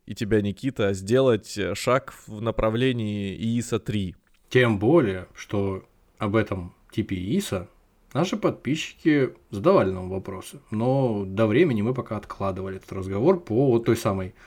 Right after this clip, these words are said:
Speaker 2: причине, по тем самым причинам, о которых ты только что рассказал. Сейчас самое время.
Speaker 1: Раньше были два типа вычета.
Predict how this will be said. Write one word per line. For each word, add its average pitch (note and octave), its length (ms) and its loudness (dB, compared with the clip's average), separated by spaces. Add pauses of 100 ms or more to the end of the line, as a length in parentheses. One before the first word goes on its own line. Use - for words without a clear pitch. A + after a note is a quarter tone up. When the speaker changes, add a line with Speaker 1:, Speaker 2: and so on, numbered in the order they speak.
Speaker 2:
причине, C3+ 640 0 (160)
по B2 100 -4
тем G2+ 160 -2
самым F#2+ 220 -8
причинам, A#2 340 -4
о G2+ 40 -4
которых G#2+ 280 -6
ты G#2 80 -6
только G#2 220 -6
что - 160 -10
рассказал. F2+ 440 -12 (200)
Сейчас - 380 -6
самое G#2 320 -10
время. - 380 -14 (840)
Speaker 1:
Раньше E3+ 400 0
были B2+ 840 2
два B2+ 260 2
типа A#2+ 300 -2
вычета. F#3 640 -2